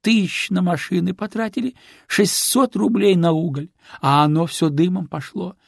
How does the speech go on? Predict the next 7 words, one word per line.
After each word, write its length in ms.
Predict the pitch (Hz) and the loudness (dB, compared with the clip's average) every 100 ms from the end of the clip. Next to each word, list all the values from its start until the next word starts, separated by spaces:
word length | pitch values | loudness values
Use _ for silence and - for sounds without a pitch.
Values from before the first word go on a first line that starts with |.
| _ _ _ _ | _ _ _ _
Ох, 360 | 196 160 113 - - | 2 2 -2 -14 -6
лихо, 640 | 190 175 208 185 - - | -2 0 2 2 -2 -10
лишенько!» 1800 | - 101 160 202 247 220 - - 214 214 214 190 - - 196 202 196 185 185 _ _ _ _ | -8 -6 -2 2 2 0 -6 -10 -6 -4 -4 -6 -10 -8 -6 -6 -8 -12 -14 _ _ _ _
И 80 | 117 | -14
тихо 380 | 92 151 - 143 | -8 -8 -8 -12
сползла 640 | - - 95 92 98 101 | -14 -16 -16 -16 -14 -14
на 220 | 98 95 | -12 -14